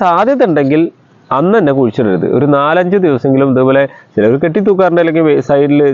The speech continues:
സെമി ഷെയ്ഡിലൊക്കെ എവിടെയെങ്കിലും വെച്ചൊന്ന് കാറ്റ് തട്ടി ഉണങ്ങിയതിൻ്റെ ശേഷം കുഴിച്ചിടാൻ നോക്കുക. ഇതൊരു സിമ്പിൾ റീപോർട്ടിങ്. ഇനി ഇത് നമ്മൾ നന്നായി ഒന്ന് നനയ്ക്കും.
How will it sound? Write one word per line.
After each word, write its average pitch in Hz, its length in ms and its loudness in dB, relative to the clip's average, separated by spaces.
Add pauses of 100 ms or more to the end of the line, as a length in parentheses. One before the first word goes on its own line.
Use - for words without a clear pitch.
(100)
സെമി 139 260 0
ഷെയ്ഡിലൊക്കെ 139 540 0
എവിടെയെങ്കിലും 131 380 0
വെച്ചൊന്ന് 131 340 -2
കാറ്റ് 123 300 -2
തട്ടി 127 220 -2
ഉണങ്ങിയതിൻ്റെ 123 460 -2
ശേഷം 117 300 -2 (540)
കുഴിച്ചിടാൻ 107 440 0
നോക്കുക. 82 220 -4 (320)
ഇതൊരു 254 240 0
സിമ്പിൾ 151 340 0
റീപോർട്ടിങ്. 95 480 -4 (100)
ഇനി 220 180 0
ഇത് 175 80 0 (120)
നമ്മൾ 143 200 0 (340)
നന്നായി 127 480 0
ഒന്ന് 127 120 0 (100)
നനയ്ക്കും. 104 400 -2